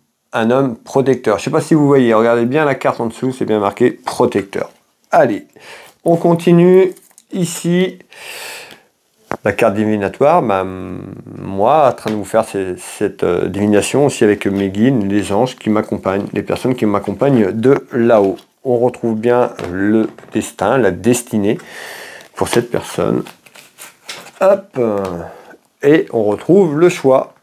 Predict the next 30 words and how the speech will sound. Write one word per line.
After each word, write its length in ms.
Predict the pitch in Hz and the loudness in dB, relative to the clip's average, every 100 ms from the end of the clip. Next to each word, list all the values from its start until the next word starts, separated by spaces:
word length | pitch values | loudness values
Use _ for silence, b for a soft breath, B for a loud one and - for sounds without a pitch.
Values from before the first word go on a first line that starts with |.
| _ | _
le 220 | 113 151 | 0 2
doute, 300 | 151 135 139 | 2 0 -2
le 40 | 104 | -2
point 120 | 135 | 0
d'interrogation. 720 | 135 139 139 135 131 110 - | 0 2 2 2 0 -4 -2
Donc 160 | 120 135 | -2 4
on 140 | 185 | 4
retrouve 220 | 170 175 | 4 0
quelqu'un 360 | 160 156 156 139 | 0 0 2 0
soit, 540 | - - 165 165 147 135 | -2 0 4 4 2 2
euh, 160 | 113 - | 0 2
ancré 400 | 139 143 143 131 | -4 -2 -2 2
là 140 | 123 | 0
maintenant, 600 | 123 123 127 131 139 127 - | 0 -2 0 2 4 2 0
euh, 240 | 104 98 95 B B B - | 0 0 -4 B B B -2
euh, 360 | 95 95 - - - | 0 2 2 -2 -4
ces 180 | - 110 | -4 -2
derniers 300 | 107 113 110 | 2 2 0
temps, 300 | - 131 123 | 2 2 2
ben, 320 | 98 90 95 | 2 0 -2
quelqu'un 300 | - 117 123 | -2 -2 0
qui 100 | 117 | 0
est 40 | 107 | 0
dans 100 | 110 | 4
le 140 | 131 | 4
doute 360 | 123 120 131 - | 2 -2 -6 -6
à 100 | 127 | -8
travers 360 | - 113 110 110 | -2 0 2 2
un 120 | 110 | 0
changement. 640 | 113 139 127 123 117 123 | 0 -2 -2 2 4 2